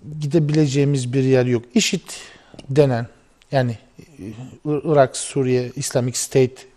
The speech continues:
diye, e, Amerikalıların özellikle tabir ettiği, çünkü bunun içinde İslam geçiyor. Yani bunu yüz bin kere, bir milyon kere tekrar ederseniz İslam'la terörü eşitlersiniz kafalarda.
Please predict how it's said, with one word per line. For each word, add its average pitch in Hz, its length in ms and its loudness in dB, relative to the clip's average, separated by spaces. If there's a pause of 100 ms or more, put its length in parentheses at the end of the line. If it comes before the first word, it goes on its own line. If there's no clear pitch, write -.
(160)
diye, 123 340 2 (100)
e, 117 320 -8
Amerikalıların 123 720 -2
özellikle 160 600 6
tabir 127 340 6
ettiği, 117 380 -4 (540)
çünkü 156 360 0
bunun 160 200 2
içinde 151 380 0
İslam 160 460 6
geçiyor. 113 400 0 (540)
Yani 135 160 2
bunu 139 120 2
yüz 180 360 8
bin 147 160 2
kere, 120 320 0
bir 208 100 8
milyon 156 340 6
kere 123 200 0
tekrar 139 380 4
ederseniz 190 760 2
İslam'la 151 640 6
terörü 165 460 4
eşitlersiniz 180 800 6
kafalarda. 113 540 0